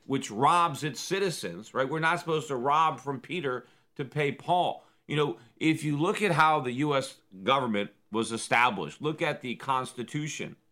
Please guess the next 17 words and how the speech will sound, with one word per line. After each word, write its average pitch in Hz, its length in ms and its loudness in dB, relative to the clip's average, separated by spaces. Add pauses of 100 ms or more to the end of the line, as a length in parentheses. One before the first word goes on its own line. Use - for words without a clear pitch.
(580)
The 135 140 -4
Constitution 165 1040 -2 (320)
created 170 600 2
the 135 40 -4
federal 135 360 0
government, 123 340 0 (420)
and 143 140 0
it 143 120 -4
created 208 340 0
the 196 100 0
federal 147 320 2
government. 117 380 2 (220)
Prior 202 300 4
to 202 60 0
the 165 80 0
Constitution, 135 840 -2
we 123 440 -6